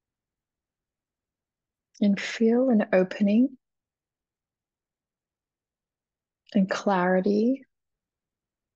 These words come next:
Now, I want you to imagine a color coming through.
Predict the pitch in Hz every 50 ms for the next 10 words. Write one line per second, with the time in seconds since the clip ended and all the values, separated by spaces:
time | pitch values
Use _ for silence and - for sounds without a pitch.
0 | _ _ _ _ _ _ _ _ _ _ _ _ _ _ _ _ _ _ _ _
1 | _ _ _ _ _ _ _ _ _ _ _ _ _ _ _ _ _ _ _ _
2 | _ _ _ _ _ _ _ _ _ - 214 202 190 180 185 175 175 - _ _
3 | _ _ _ _ _ _ _ _ - - - - - - _ _ _ _ _ _
4 | _ _ _ _ _ _ _ - 226 226 220 220 240 240 240 - - 302 - -
5 | - 359 330 294 226 190 185 185 190 190 - - 226 208 190 196 196 208 220 254
6 | - _ _ _ _ _ _ _ _ _ _ _ _ _ _ _ _ _ _ _
7 | _ _ _ _ _ _ _ _ _ _ _ _ _ _ _ _ _ _ _ -
8 | - 208 - - - - 190 190 190 196 196 - - 196 185 185 185 - - -
9 | - - - - - 185 190 185 175 - 190